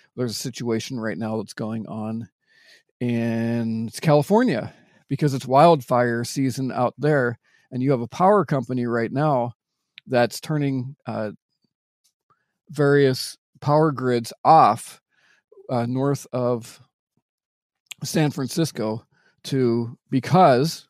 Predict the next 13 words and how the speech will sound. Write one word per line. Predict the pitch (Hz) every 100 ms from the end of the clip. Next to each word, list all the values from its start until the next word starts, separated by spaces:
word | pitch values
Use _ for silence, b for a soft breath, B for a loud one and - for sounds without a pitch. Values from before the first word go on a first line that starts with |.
| _ _ -
people | 143 131
sued | 123 247 262 123
them | 104 123 143 _ -
last | 120 202 -
year | 104 113 139 _ _
because | 131 143 120
of | 117
the |
wildfires | 120 139 151 - 98 110 113 120
that | 110
happened | 123 131 117
out | 110 -
there. | 98 107